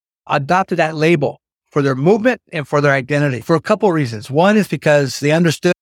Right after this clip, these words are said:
for generations this had been a negative term, and they wanted to turn this negative term into a positive term. And the way they did that is by telling people that a Chicano, Chicana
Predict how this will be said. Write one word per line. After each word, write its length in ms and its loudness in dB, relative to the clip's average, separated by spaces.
for 140 0
generations 680 0
this 120 -8
had 120 -4
been 120 0
a 60 2
negative 380 0
term, 360 -4
and 100 -6
they 80 2
wanted 320 0
to 60 -14
turn 140 0
this 160 -2
negative 320 -2
term 160 -2
into 180 -6
a 60 -10
positive 480 -4
term. 260 -18
And 140 2
the 80 4
way 160 4
they 120 4
did 260 -2
that 280 0
is 500 -4
by 120 0
telling 380 0
people 360 -4
that 200 2
a 40 -8
Chicano, 460 -2
Chicana 600 -6